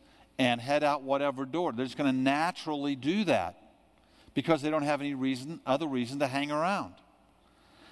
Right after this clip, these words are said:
And so that first five to eight minutes is really key for all of us to be looking not for our friends that we talk to all the time,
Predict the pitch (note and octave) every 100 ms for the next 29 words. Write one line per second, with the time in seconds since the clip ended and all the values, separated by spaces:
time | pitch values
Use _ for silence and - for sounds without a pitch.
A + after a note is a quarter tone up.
0 | - - D3 C#3 E3 D#3 D3 - G3+ G#3
1 | - F#3 F3 F3 D3+ D#3 D#3 D3 D3 E3+
2 | G3+ B2+ - - - _ _ _ - -
3 | - D3 C3 A2 B2 E3+ G3+ G3 F3+ E3+
4 | - - - F#3+ G#3 A3 - C3+ A#2+ -
5 | D#3 G#3+ A3 C3 A2 G2+ G2+ - - -
6 | _ _ _ _ - _ _ - - D3
7 | D3 C#3 C3+ D#3 F#3 - F3 E3+ D#3 -
8 | C3 D3+ G#3+ - G3 F3+ D#3+ D3+ - E3+
9 | E3+ C#3 C#3 D3 - D#3 D3+ C#3+ - C#3
10 | C#3 F3+ G#3 D#3 G#2+ G2 E2+